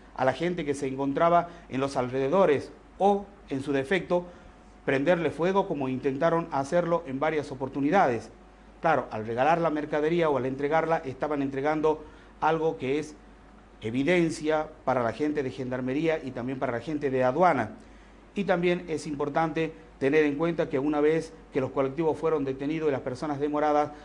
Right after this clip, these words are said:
la mercadería fue incautada, motivo por el cual no podía ser dispuesta por sus dueños para regalarla, tirarla o quemarla. Tanto la gente de la Gendarmería como la gente de la policía coincidieron que fueron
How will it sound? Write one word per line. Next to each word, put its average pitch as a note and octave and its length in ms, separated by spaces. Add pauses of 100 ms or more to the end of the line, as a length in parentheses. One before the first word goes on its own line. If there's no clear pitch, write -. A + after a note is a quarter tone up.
la C3+ 100
mercadería C#3 500
fue D3+ 360 (260)
incautada, C#3 640
motivo C3 320
por C#3 120
el A#2 100
cual C#3 300
no C#3+ 140
podía D3+ 300
ser D3 260 (260)
dispuesta C#3+ 800 (540)
por D#3+ 320
sus B2+ 260
dueños C#3+ 540 (100)
para C3+ 220
regalarla, D3 720
tirarla C#3 600
o G2+ 120
quemarla. A#2 520 (1200)
Tanto F#3 260
la D3+ 80
gente F3 320
de D3+ 160
la C#3 120
Gendarmería C#3+ 840
como D3+ 160
la C3+ 140
gente D3+ 360
de C3 100
la B2 240
policía C3 460
coincidieron D3 560
que D3+ 140
fueron D#3 320